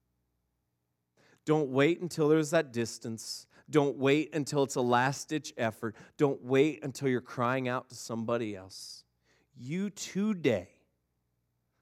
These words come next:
tell the, tell the spouse that God has given you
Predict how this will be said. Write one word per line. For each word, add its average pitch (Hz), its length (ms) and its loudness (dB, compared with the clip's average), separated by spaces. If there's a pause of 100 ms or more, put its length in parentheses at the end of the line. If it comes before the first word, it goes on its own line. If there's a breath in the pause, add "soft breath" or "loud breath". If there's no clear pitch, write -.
(200)
tell 131 240 -4
the, 151 260 0 (1000)
tell 131 180 -4
the 135 100 -4
spouse 127 480 -2
that 113 120 -12
God 110 280 -2
has 127 140 -8
given 82 320 -20
you 98 200 -20